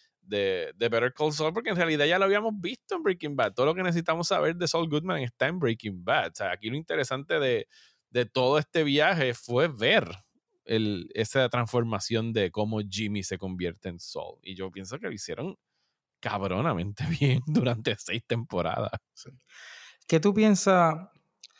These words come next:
Speaker 2: Si de alguien, alguien que no haya visto Breaking Bad,
Speaker 1: Ajá.
Speaker 2: ¿podrá, podrá disfrutarse o entender esta transición del personaje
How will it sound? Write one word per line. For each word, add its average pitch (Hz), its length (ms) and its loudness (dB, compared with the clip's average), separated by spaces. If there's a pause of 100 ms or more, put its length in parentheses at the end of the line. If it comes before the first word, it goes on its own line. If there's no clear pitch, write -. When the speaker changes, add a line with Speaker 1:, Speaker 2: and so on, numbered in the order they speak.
(680)
Speaker 2:
Si 175 220 6
de 165 220 4
alguien, 165 260 2
alguien 190 200 6
que 202 120 4
no 202 60 6
haya 190 200 8
visto 143 1080 4 (460)
Breaking 135 580 4
Bad, 107 200 -2 (400)
Speaker 1:
Ajá. 104 320 0
Speaker 2:
¿podrá, 131 760 6 (440)
podrá 131 460 6
disfrutarse 170 600 2
o 151 160 4
entender 127 840 4
esta 139 580 4
transición 131 560 0
del 123 140 2
personaje 120 800 2